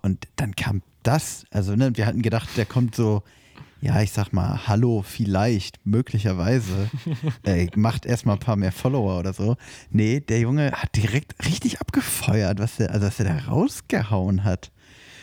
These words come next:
Speaker 2: Ja, wirklich, also ich bin immer noch, weiß ich nicht, also ich glaub, das braucht erst noch mal ein paar Jahre,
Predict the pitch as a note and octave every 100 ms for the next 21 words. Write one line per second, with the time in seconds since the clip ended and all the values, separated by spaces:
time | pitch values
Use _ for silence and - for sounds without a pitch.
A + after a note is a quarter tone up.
0 | - - - _ - - G3 - A3 G3+
1 | E3 E3 E3+ D#3+ G#3 G#3+ G#3+ G#3+ G3+ G3
2 | F#3+ F#3+ F3+ D3 D#3 D#3+ E3 F#3+ F3+ -
3 | E3+ F3 D#3 D#3+ D3 D3+ D#3 C#3+ C3+ C3+
4 | C#3+ C#3